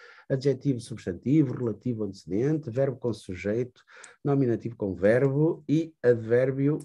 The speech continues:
com verbo ou particípio. Mais duas ou três ideias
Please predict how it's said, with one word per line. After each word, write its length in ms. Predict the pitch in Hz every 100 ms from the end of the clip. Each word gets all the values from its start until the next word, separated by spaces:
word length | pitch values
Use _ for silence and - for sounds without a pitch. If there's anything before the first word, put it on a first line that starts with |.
| -
com 300 | 127 135 -
verbo 480 | 101 117 123 127 - _
ou 340 | - 131 - - _ _ _ _
particípio. 1400 | 127 131 117 _ 139 143 - _ - - - 82 - 71 - _ _ _ _ - _ _
Mais 440 | 151 170 175 156
duas 340 | 127 156 143 123
ou 80 | 127
três 300 | 123 120 117
ideias 580 | 120 127 123 113 -